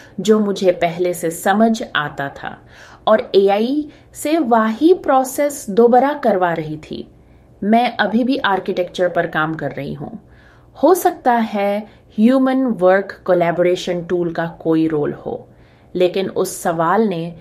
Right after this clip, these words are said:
मेरी पूरी system के देखने का तरीका बदल दिया। इस episode में मैं आपको दिखाऊंगी कि वो सवाल मुझे कहाँ ले गया, क्योंकि उसने मेरी कंपनी बिल्ड करने का, यह बुक लिखने का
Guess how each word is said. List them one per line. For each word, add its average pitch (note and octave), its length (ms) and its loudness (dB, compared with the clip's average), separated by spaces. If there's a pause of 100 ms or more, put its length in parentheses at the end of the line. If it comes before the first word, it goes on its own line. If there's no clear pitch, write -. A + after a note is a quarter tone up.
(300)
मेरी B3+ 240 4
पूरी C4 440 0
system A3 460 -6
के G3+ 140 -2
देखने F3+ 400 -4
का F#3 140 -4
तरीका E3+ 420 -2
बदल D3+ 420 -4
दिया। - 320 -10 (500)
इस C4 160 4
episode D#4 520 4
में D#4 360 2 (400)
मैं C4+ 360 4
आपको C4 400 2
दिखाऊंगी A#3+ 580 2
कि D#4 200 2
वो C#4 360 4
सवाल A3 500 2
मुझे F#3+ 260 -2
कहाँ F3+ 300 -4
ले E3 160 0
गया, - 300 -6 (400)
क्योंकि F4 260 6
उसने E4+ 460 2
मेरी D#4+ 260 6
कंपनी C4+ 480 2
बिल्ड G#3 240 2
करने E3+ 380 -2
का, E3+ 360 -6 (380)
यह D4 240 4
बुक C#4 360 2
लिखने F#3 460 0
का E3 400 -8